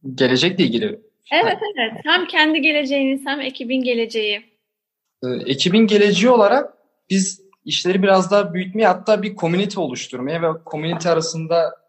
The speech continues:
Speaker 1: yardımlaşarak bir sürü yarışmaya katılmaya, bir, bir sürü lise öğrencisiyle çok daha fazla projeye katılmak gibi fikirlerimiz var. Yardımlaşarak, TÜBİTAK olur, başka yarışma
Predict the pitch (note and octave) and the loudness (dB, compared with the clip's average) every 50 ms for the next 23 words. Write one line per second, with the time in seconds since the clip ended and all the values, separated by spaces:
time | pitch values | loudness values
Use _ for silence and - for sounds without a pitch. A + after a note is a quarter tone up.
0 | _ - C#3 C#3+ C#3 C#3+ C#3+ D3+ D3+ D#3 D3+ D3+ - E3+ E3 E3 E3 E3 - - | _ -2 0 0 0 0 -2 -4 -6 -4 -6 -4 -4 -6 -6 -6 -6 -8 -8 -8
1 | E3+ F3 E3+ - - D3+ C#3 C3+ B2+ B2+ B2+ B2+ B2+ - - C3+ C3+ C#3 C3+ - | -6 -6 -6 -6 -6 -6 -6 -2 -2 0 0 0 -2 -4 -2 -2 -2 -2 -4 -6
2 | - - - C#3 - - A#2 A2+ A2+ A2 - - _ _ F#3 F#3 - _ _ _ | -10 -10 -10 -10 -8 -6 -6 -6 -6 -8 -10 -16 _ _ -12 -12 -12 _ _ _
3 | _ A3 A#3 A3 A3 - G#3+ G3 G3 G3 G3 G3 - - G#3+ G3 F#3 F3+ F3 F3 | _ 2 2 2 2 2 2 4 4 4 2 2 2 4 4 4 4 4 2 2
4 | E3 E3 - - - G#3 E3+ F3 A3 B3+ B3+ - - - _ _ _ _ _ _ | 0 -2 -4 -2 -2 0 2 2 2 2 0 -2 -8 -20 _ _ _ _ _ _
5 | _ - A#3+ A#3+ - B3 A#3+ A#3+ A#3+ G#3+ G3 F#3 F#3 F#3 F3 E3 E3 F3 E3+ - | _ -16 -12 -2 0 2 2 2 4 4 4 4 4 2 0 0 0 -2 -4 -4
6 | E3+ E3 D3+ D3 E3 E3 E3 - E3 D#3+ E3 E3 E3+ E3+ E3+ E3+ E3+ - D3 D#3+ | -4 -4 -4 -4 -4 -6 -4 -6 -6 -6 -4 -2 -2 -2 -2 -2 -6 -8 -4 0
7 | G#3+ A#3 A#3 A3+ - - - - E3 - - E3+ E3 E3+ E3+ E3+ F3 D#3 B2+ B2 | 0 0 0 -2 -8 -14 -16 -12 -8 -6 -4 -2 -2 -2 -2 -2 -2 -2 0 -2
8 | A#2 A#2+ C3 C3+ C3 - - C3+ C3+ C3 B2 - - B2+ A#2+ A#2 A#2 - - _ | 0 2 2 2 0 0 -4 -8 -8 -6 -6 -6 -4 -4 -4 -4 -6 -6 -12 _
9 | _ - - D#3 C#3+ C#3 - C#3 B2 B2 B2 B2 B2 B2 B2 - - - _ _ | _ -6 -4 -4 -2 0 4 4 6 6 4 2 0 -2 -4 -6 -12 -16 _ _
10 | _ C3+ C3 B2+ - - C3+ C3 B2+ C3 - - | _ 0 0 0 0 0 0 0 0 -2 -4 -6